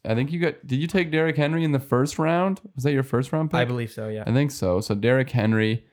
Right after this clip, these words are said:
Speaker 1: uh, you have Le'Veon Bell, who I encourage you very much not to draft in
Speaker 2: And I
Speaker 1: last
Speaker 2: thought
Speaker 1: week's
Speaker 2: it was the
Speaker 1: episode.
Speaker 2: opposite way, so that's why I drafted him.
Speaker 1: Oh, yeah. So, you
Speaker 2: Oops.
Speaker 1: know, uh, maybe I'm wrong.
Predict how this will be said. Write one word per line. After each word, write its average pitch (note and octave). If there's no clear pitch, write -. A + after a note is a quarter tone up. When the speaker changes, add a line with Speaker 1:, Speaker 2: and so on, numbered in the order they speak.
Speaker 1:
uh, G2+
you A2+
have G2+
Le'Veon B2+
Bell, A2+
who A2+
I G2+
encourage G#2
you G#2
very B2
much A#2+
not A2+
to A2+
draft A2
in A2
Speaker 2:
And G#2+
I G#2+
Speaker 1:
last G#2
Speaker 2:
thought C#3
Speaker 1:
week's C3+
Speaker 2:
it -
was B2+
the A#2
Speaker 1:
episode. A#2+
Speaker 2:
opposite B2+
way, A#2
so A#2
that's A#2
why A2+
I A#2+
drafted B2+
him. C3
Speaker 1:
Oh, B2
yeah. A2
So, A2
you C#3+
Speaker 2:
Oops. D3
Speaker 1:
know, B2
uh, D#3+
maybe B2+
I'm D#3+
wrong. B2+